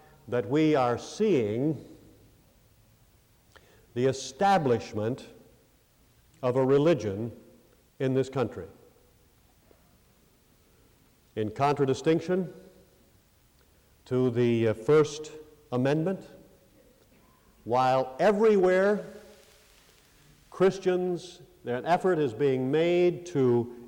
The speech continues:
efface all evidence of Christianity in this nation and, uh,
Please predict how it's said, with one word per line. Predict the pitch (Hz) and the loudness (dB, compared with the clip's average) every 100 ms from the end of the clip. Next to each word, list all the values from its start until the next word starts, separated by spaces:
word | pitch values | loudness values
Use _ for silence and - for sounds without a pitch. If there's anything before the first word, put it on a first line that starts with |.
| - | -4
efface | 120 - - 190 208 - - - - - - _ _ _ _ _ - | -4 -4 0 4 4 2 -8 -16 -20 -20 -20 _ _ _ _ _ -4
all | 131 170 175 175 | 2 4 4 2
evidence | 175 180 175 175 - | 0 2 0 -2 -6
of | 139 120 107 | -4 -4 -6
Christianity | - 165 - 147 151 175 160 165 170 | -4 -4 -2 -2 0 -2 -2 -4 -2
in | 143 | -2
this | 139 139 | -2 -2
nation | 143 165 160 175 165 - - _ _ _ _ _ _ _ _ _ _ | 0 0 -2 -8 -8 -14 -20 _ _ _ _ _ _ _ _ _ _
and, | 107 113 117 117 110 | -4 -4 -2 -4 -2
uh, | 117 | -2